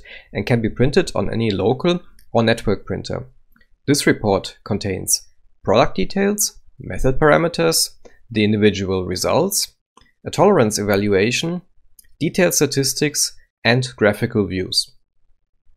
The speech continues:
Of course, you can also view your results in form of a report directly from within the software at any time. You can even compare the results of different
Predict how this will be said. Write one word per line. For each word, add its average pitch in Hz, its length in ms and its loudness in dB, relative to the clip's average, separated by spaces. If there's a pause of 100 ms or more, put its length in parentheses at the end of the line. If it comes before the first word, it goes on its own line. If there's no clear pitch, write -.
(680)
Of 131 140 -12
course, 156 280 4
you 127 80 0
can 123 140 2
also 117 560 2
view 110 220 2
your 117 200 6
results 101 560 0
in - 140 -8
form 120 260 0
of 101 100 -10
a 101 60 -8
report 113 540 -2 (260)
directly 117 460 0
from 117 200 -4
within 104 280 0
the 98 60 -4
software 117 500 -2
at 104 100 -2
any 98 180 -4
time. - 360 -12 (1400)
You 110 100 -4
can 127 160 4
even 175 260 0
compare 117 360 0
the 110 100 2
results 104 640 2
of 101 220 -6
different 139 520 -2